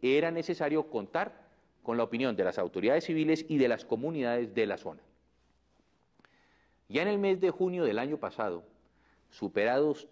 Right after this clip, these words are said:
todos los inconvenientes surgidos por el bloqueo irracional a algunas vías principales de la región,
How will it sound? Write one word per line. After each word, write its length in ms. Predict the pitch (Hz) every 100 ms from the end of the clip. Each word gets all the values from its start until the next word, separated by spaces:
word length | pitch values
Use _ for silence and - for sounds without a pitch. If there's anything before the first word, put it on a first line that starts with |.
| -
todos 260 | 135 143
los 160 | 135 107
inconvenientes 640 | 92 98 90 95 117 135
surgidos 420 | - 90 117 131 123
por 180 | 101
el 60 | 90
bloqueo 520 | 85 82 - 117 123 -
irracional 680 | 90 90 - 87 95 107 -
a 60 |
algunas 460 | 90 82 104 113 98
vías 240 | 110 107
principales 560 | - 95 - - 104 107
de 80 | 92
la 100 | 107
región, 380 | 107 104 92